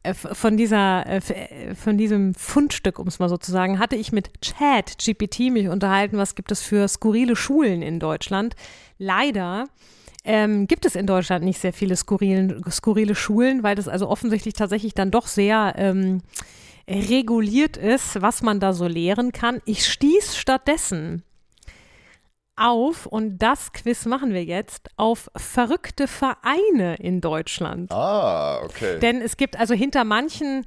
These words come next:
Speaker 1: Schulen, die oder so Akademien, Einrichtungen, Bildungseinrichtungen, die geschlossen wurden, standen eben, äh, Verbände oder Vereine, die offensichtlich etwas fragwürdig waren.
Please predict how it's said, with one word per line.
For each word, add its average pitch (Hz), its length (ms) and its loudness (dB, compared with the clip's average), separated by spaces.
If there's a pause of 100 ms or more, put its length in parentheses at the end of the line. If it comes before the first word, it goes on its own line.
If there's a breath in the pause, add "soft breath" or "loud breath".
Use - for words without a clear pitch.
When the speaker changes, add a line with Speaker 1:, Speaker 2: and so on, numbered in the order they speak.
(160 loud breath)
Speaker 1:
Schulen, 277 640 2
die 240 180 -2
oder 208 300 0
so 185 200 0
Akademien, 220 760 2
Einrichtungen, 240 760 0
Bildungseinrichtungen, 240 840 0
die 202 80 -6
geschlossen 233 600 0
wurden, 208 360 2 (280 loud breath)
standen 233 800 -2
eben, 220 440 -2
äh, 208 220 -4
Verbände 233 560 0
oder 220 200 -2
Vereine, 226 640 -2
die 196 180 -4
offensichtlich 208 460 -6
etwas 202 280 -6
fragwürdig 185 840 -2
waren. 185 380 0